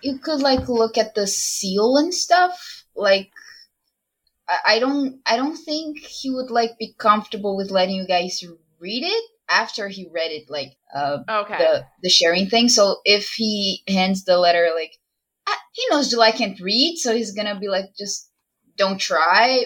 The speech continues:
Speaker 1: But with Saphira, if she wanted to check it out, he, like, put, have his hand on the letters so she couldn't, like, read the whole message.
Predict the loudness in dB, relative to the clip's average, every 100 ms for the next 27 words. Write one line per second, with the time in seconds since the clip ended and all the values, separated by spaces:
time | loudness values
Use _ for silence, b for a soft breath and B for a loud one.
0 | -2 0 0 -2 _ -8 -6 -2 0 0
1 | 0 -2 0 -2 -2 -2 -2 -4 -2 -2
2 | 2 2 2 2 0 0 -4 _ -12 -2
3 | 2 2 0 -2 0 0 -2 -6 -4 -2
4 | 2 2 0 -6 _ _ -2 0 0 -2
5 | -6 -10 _ _ _ _ -4 -2 0 -2
6 | -4 -4 -2 -2 0 -2 -4 -8 -6 -4
7 | -4 -2 -2 -4 -8 -10 -16